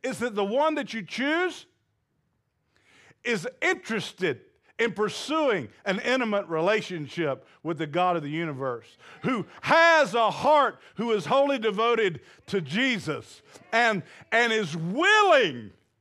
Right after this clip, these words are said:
to be obedient to the Word of God. You get that going?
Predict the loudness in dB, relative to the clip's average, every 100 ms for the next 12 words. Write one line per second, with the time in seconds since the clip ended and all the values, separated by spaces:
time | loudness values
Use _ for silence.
0 | _ _ _ -10 -4 0 0 0 -2 -2
1 | -4 -8 -10 -8 -8 -8 -10 -8 -8 -10
2 | _ _ _ _ _ _ _ _ _ _
3 | _ _ _ _ _ _ _ _ _ _
4 | _ _ _ _ _ _ _ _ _ _
5 | _ _ _ _ _ -10 -4 -4 0 2
6 | 2 4 4 6 2